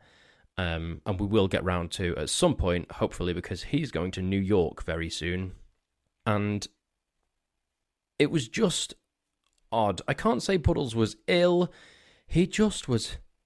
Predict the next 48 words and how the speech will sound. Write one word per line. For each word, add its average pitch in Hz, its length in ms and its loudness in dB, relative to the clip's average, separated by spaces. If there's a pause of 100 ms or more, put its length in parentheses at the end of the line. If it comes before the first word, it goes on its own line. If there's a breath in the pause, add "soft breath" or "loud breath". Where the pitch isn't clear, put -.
(180)
acting 143 380 -2
very 135 200 2
peculiarly. 123 600 2
He, 113 140 2
he 120 200 -2
wouldn't 120 480 -2
bark. 139 480 0
He 113 220 -2
wouldn't, 104 480 -2 (160)
like, 135 100 0
normally 175 440 6
you 101 120 -2
would 101 100 -6
walk 127 320 2
in 98 120 -2
through 92 160 -2
the 82 80 -6
front 87 200 -6
door 85 300 -2
and 87 80 -10
he'd 95 160 -8
come 85 220 -10 (100)
bounding 117 440 -2
down 87 200 -4
the 82 80 -6
stairs 76 400 -4
if 90 140 -8
he's 92 120 -8
been 92 160 -4
upstairs, 85 600 -6 (420 loud breath)
normally 107 400 2
sitting - 240 -6
in 98 80 -2
the 92 80 -2
window 90 220 0
watching 90 240 -4
the 95 80 -6
world 87 280 -2
go 78 140 -4
by. 71 320 -8 (400 loud breath)
I 113 60 -6
would 107 100 -6
walk 131 280 2
through 117 120 -2
the 107 80 0
door 110 220 4
and - 80 -4
it's - 100 -8